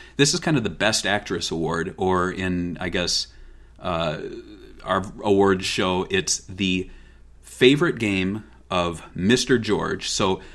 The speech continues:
before you reveal it, I'm gonna bring up, this is the envelope here.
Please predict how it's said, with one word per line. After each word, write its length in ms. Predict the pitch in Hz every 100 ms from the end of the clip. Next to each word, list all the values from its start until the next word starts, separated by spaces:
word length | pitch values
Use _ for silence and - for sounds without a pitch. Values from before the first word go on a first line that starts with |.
| - -
before 360 | 107 - 156 175
you 140 | 185
reveal 420 | 139 117 113 107
it, 100 | 107 95
I'm 120 | 95
gonna 160 | 104 113
bring 300 | 117 113 104
up, 260 | 101 - - - - - - - - - - -
this 160 | 104 113
is 60 |
the 140 | 117 107
envelope 480 | 98 95 95 92 -
here. 320 | 87 98